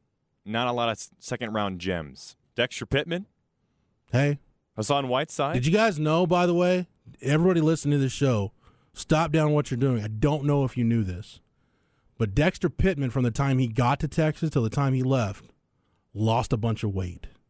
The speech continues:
Speaker 2: Don't know if you guys knew that. You wouldn't have known it by the fifty-five thousand times it was mentioned during every Texas nationally televised game back then, but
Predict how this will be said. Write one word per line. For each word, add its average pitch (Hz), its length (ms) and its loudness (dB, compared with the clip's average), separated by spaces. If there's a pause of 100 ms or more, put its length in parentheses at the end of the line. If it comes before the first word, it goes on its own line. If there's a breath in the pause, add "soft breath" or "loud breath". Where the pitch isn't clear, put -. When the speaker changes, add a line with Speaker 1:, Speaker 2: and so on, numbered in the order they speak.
(240)
Speaker 2:
Don't 160 280 2
know 175 240 2
if 156 100 -4
you 160 80 -2
guys 135 260 0
knew 113 200 0
that. 87 360 -12 (1000)
You 113 120 0
wouldn't 165 220 4
have 165 80 2
known 160 240 2
it 113 100 -6
by 123 120 0
the 107 120 -6
fifty-five 156 680 0
thousand 143 400 0
times 139 260 0
it 127 80 -2
was 113 140 -2
mentioned 127 480 0
during 117 240 2 (140)
every 131 400 0
Texas 131 500 -2
nationally 123 380 0
televised 117 480 -2
game 117 220 -2
back 101 240 -6
then, 95 240 -6
but 92 200 -10